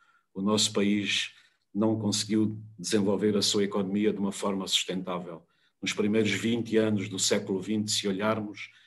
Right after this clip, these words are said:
a média de crescimento da economia nacional é de zero ponto trinta e cinco por cento. É uma vergonha nacional. E, portanto, nós temos que atender a isso. E foi também um bocado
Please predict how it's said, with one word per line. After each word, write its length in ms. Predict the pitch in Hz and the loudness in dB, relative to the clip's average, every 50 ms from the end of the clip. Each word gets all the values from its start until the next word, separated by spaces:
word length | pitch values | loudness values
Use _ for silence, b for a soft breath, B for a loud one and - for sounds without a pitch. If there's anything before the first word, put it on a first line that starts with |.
| b b | b b
a 60 | 92 | -6
média 420 | 90 92 107 117 123 110 117 113 101 | -2 2 4 4 4 4 4 2 0
de 80 | - | 0
crescimento 520 | 107 - - - - 101 98 98 98 92 - | -2 -2 -2 -2 0 0 0 0 -2 -2 -2
da 60 | 95 | -4
economia 400 | 90 92 98 98 95 98 98 95 | -4 -2 -4 -2 0 0 0 0
nacional 640 | 92 95 95 - 98 92 95 95 98 98 98 98 b b b b b | -2 -2 -4 -4 -4 -4 -4 -4 -4 -4 -4 -6 b b b b b
é 80 | - 92 | -10 -8
de 120 | 90 - | -8 -4
zero 260 | - 101 101 101 98 | -2 0 0 0 -2
ponto 260 | - - 95 92 92 | -4 -6 -6 -6 -6
trinta 280 | - - 95 98 95 98 | -4 -4 -4 -2 -2 -2
e 40 | 90 | -2
cinco 280 | - - 101 95 95 | -2 -2 -2 -4 -6
por 80 | - - | -6 -6
cento. 360 | - - 95 90 90 90 - - _ _ _ _ _ _ _ | -6 -6 -6 -8 -8 -10 -12 -16 _ _ _ _ _ _ _
É 80 | 101 | -4
uma 160 | 101 98 101 101 | -2 0 0 0
vergonha 540 | 95 101 95 90 92 107 104 101 92 92 | -2 -2 -4 0 0 0 0 2 0 -2
nacional. 580 | 90 90 90 90 - 95 90 90 90 90 90 90 B B B B B B B B | -4 -4 -2 0 0 0 0 -2 -2 -2 -4 -6 B B B B B B B B
E, 60 | - 98 | -12 -8
portanto, 460 | - 110 95 - 110 110 110 107 110 | -6 -6 -2 -2 -2 -2 0 0 0
nós 260 | 110 113 117 113 - | 2 2 2 2 0
temos 380 | - - 110 107 104 98 98 - | 2 2 2 4 4 2 2 0
que 100 | - 101 | 0 -2
atender 400 | 90 - 101 98 92 95 95 92 | -2 -2 -2 -2 0 -2 -2 -2
a 60 | 90 | -2
isso. 340 | 87 90 87 - - - B B B B B B | -2 -2 0 0 -2 -2 B B B B B B
E 60 | - | -6
foi 160 | 104 - 127 123 | 0 2 2 2
também 280 | 120 120 110 117 117 | 2 2 2 2 2
um 80 | 113 110 | 2 0
bocado 600 | 113 113 - 110 110 110 107 107 104 95 95 | -2 -2 0 2 2 4 2 2 0 -4 -4